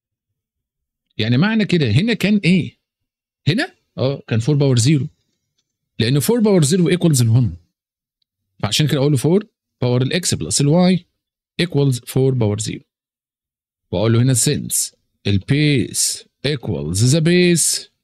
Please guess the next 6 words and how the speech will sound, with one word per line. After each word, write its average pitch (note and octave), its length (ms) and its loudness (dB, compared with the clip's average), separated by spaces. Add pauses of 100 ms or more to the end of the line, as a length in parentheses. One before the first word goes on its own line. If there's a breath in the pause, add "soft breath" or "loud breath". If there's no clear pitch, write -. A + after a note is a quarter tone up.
(440)
يبقى A#2 180 0
زين C3 340 2
الباور B2 640 2 (1120)
equals G#2+ 540 0
the G2 60 2
power. A2 380 -2